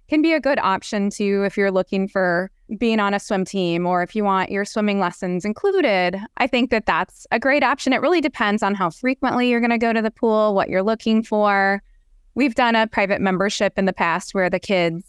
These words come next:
then did swimming lessons all summer, and that was really great. And then they were also on the swimming team for a season. It was a really great experience. I don't know if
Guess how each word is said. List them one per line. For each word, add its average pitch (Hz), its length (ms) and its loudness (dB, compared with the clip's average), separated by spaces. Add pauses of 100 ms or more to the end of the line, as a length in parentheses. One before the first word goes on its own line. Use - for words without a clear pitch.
(180)
then 202 260 4
did 190 180 0
swimming 190 320 0
lessons 220 400 0
all 180 160 2
summer, 240 640 0 (140)
and 214 160 2
that 202 160 0
was 208 180 -2
really 196 260 2
great. 175 280 0
And 190 80 2
then 185 80 2
they 175 100 2
were 170 120 0
also 170 260 -2
on 185 100 2
the 190 80 0
swimming 170 380 -2
team 170 420 0
for 190 140 0
a 180 80 0
season. 165 720 0 (600)
It 196 100 2
was 196 140 0
a 202 80 0
really 175 240 2
great 165 200 0
experience. 120 840 -2
I 190 180 2
don't 208 260 0 (120)
know 170 420 0
if 170 500 0